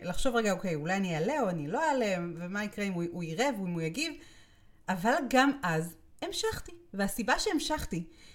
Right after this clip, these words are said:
היא שידעתי שכל האנשים האלה, גם הוא וגם המשפחה והאימא והדודות והתלמידות, הם לא האנשים שאני צריכה להגיע אליהם,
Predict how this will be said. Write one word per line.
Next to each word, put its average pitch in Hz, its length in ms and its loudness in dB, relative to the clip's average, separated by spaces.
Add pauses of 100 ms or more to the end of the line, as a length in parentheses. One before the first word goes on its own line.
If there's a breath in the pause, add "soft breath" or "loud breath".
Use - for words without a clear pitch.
היא 233 80 -2
שידעתי 233 800 2
שכל 269 420 0
האנשים 214 460 -2
האלה, 139 300 -2
גם 247 160 4
הוא 226 300 2
וגם 202 280 0
המשפחה 214 460 0
והאימא 185 400 2
והדודות 196 400 0
והתלמידות, 180 500 -4 (800 loud breath)
הם 190 140 0
לא 285 260 4
האנשים 247 480 2
שאני 240 220 -2
צריכה 165 380 -4
להגיע 208 580 0
אליהם, 147 240 -2